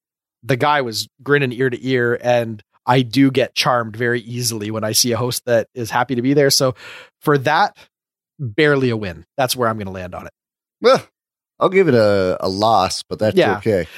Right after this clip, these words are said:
Speaker 1: And I, and I think that's the right call. But like I said, I, I do get very easily charmed by hosts that are all just infectious energy and just really sell you on the idea that they're living their dreams right now. So I, I will get on board just purely for that. But you're absolutely right. This was a mess.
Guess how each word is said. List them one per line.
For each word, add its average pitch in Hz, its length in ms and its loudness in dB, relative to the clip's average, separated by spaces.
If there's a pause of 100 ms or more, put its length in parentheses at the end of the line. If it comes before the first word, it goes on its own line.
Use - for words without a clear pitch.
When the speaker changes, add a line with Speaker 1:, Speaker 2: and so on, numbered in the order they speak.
(140)
Speaker 1:
And 190 100 2
I, 185 120 0
and 156 260 -2
I 135 100 -2
think 127 160 -2
that's 110 380 -4
the 120 140 -6
right 107 260 0
call. 123 320 4
But 113 280 -4
like 120 200 -6
I 104 60 -2
said, 95 280 -2
I, 101 80 -4 (200)
I 110 100 -6 (240)
do 156 120 6
get 135 240 0
very 120 640 -2
easily 117 340 -6
charmed 110 460 -2
by 101 160 -4
hosts 113 320 -4
that 101 320 -6
are 110 220 -6
all 107 240 -4
just 107 280 -8
infectious 113 540 -4
energy 104 400 -8
and 113 140 -10 (400)
just 214 200 4
really 196 200 6
sell 151 240 4
you 143 80 2
on 135 120 2
the 123 120 0
idea 120 260 -2
that 110 140 -4
they're 117 100 -6
living 113 240 -6
their 110 80 -6
dreams 110 340 -6
right 107 140 -4
now. 101 160 -8
So 110 320 0
I, 120 260 0 (220)
I 156 80 0
will 170 160 6
get 175 160 4
on 165 140 2
board 151 240 4
just 131 180 -2
purely 175 260 4
for 151 160 2
that. 113 200 0
But 110 240 -8
you're 143 160 4
absolutely 135 380 2
right. 120 220 2
This 120 200 -8
was 113 80 -10
a 120 40 -10
mess. 117 360 0